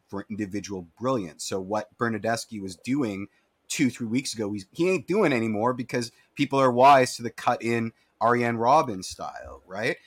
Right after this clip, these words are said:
Like, I think we can all agree, and I, I think we've said it when, in rosier times when we were, you know, when we were still absolute dog crap, but not this kind of dog crap.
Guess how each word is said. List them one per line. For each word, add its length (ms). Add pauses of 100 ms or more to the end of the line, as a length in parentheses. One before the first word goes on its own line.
(200)
Like, 200
I 60
think 240
we 100
can 220
all 240
agree, 520 (520)
and 160
I, 100 (100)
I 60
think 240
we've 140
said 320
it 140
when, 160
in 200
rosier 480
times 400
when 100
we 120
were, 200
you 120
know, 100
when 160
we 80
were 80
still 380 (240)
absolute 480 (180)
dog 240
crap, 320
but 180
not 260 (120)
this 220
kind 240
of 80
dog 220
crap. 240